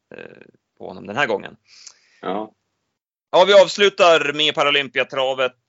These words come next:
Speaker 1: Det, det blev ett, eh, ganska ha-, händelsefattigt lopp. Who's Who, Örjan, är ju en mästare på att plocka fram, eh, växlar från start när det väl behövs, och han frontade ganska enkelt här. Eh, men sen var det ju dramatik in i första kurvan, för då tappade han travet och Knight Brodde tog sig förbi.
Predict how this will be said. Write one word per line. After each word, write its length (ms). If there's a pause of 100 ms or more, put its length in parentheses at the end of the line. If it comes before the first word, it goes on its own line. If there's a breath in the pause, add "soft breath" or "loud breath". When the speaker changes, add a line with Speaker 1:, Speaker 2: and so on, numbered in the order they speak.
(120)
Speaker 1:
Det, 80
det 100
blev 240
ett, 320
eh, 400
ganska 340
ha-, 260
händelsefattigt 760
lopp. 220 (200)
Who's 240
Who, 220 (220)
Örjan, 500 (400)
är 80
ju 120
en 100
mästare 360
på 80
att 60
plocka 240
fram, 380
eh, 120 (340)
växlar 380
från 160
start 280
när 140
det 160 (240)
väl 240
behövs, 400
och 200
han 380
frontade 420
ganska 260
enkelt 340
här. 240 (520)
Eh, 220
men 200
sen 240
var 220
det 80
ju 160
dramatik 600
in 120
i 40
första 320
kurvan, 340
för 80
då 80
tappade 360
han 60
travet 440
och 60
Knight 220
Brodde 280
tog 200
sig 140
förbi. 480